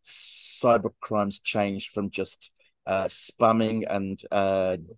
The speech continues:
D DoS to more kind of focused spear phishing and, and m-, malware. It's, it's kind of, it's kind of evolved over the course of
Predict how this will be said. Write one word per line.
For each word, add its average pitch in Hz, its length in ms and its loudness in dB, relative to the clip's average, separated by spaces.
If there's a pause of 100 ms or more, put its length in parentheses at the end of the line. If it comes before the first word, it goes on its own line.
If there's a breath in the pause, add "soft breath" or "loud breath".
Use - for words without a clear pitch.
(140)
D 117 160 -2
DoS 101 840 0 (300 soft breath)
to 101 320 -6
more 101 240 0
kind 101 260 -2
of 92 80 -6
focused - 720 -2 (360 soft breath)
spear - 460 4
phishing 117 640 -2
and, 104 460 0
and 101 320 -2 (140)
m-, 110 240 -2
malware. 110 600 2
It's, - 300 -4
it's - 180 -4
kind 151 280 2
of, 139 160 4 (640)
it's - 160 -6
kind 156 220 2
of - 160 2
evolved 120 920 2
over 110 580 0
the 110 100 -6
course - 540 -4
of 95 340 0